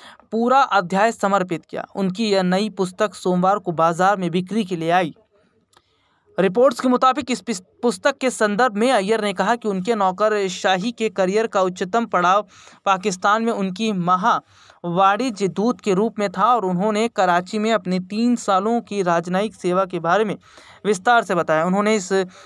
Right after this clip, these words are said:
बात पर जोर दिया कि पाकिस्तान में भारत की सबसे बड़ी पूंजी वहाँ की जनता है,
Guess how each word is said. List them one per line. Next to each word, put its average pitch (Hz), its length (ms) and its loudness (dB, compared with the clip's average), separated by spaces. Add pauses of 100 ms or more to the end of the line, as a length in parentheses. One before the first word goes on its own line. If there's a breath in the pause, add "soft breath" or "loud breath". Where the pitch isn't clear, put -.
(140 loud breath)
बात 185 260 2
पर 202 140 2
जोर 185 260 2
दिया 208 220 2
कि 220 120 -6
पाकिस्तान 185 600 0
में 190 120 -4
भारत 175 300 0
की 196 140 -8
सबसे 185 380 -2
बड़ी 175 240 0
पूंजी 185 420 -4
वहाँ 175 240 0
की 180 140 -8
जनता 165 360 -2
है, 185 140 -4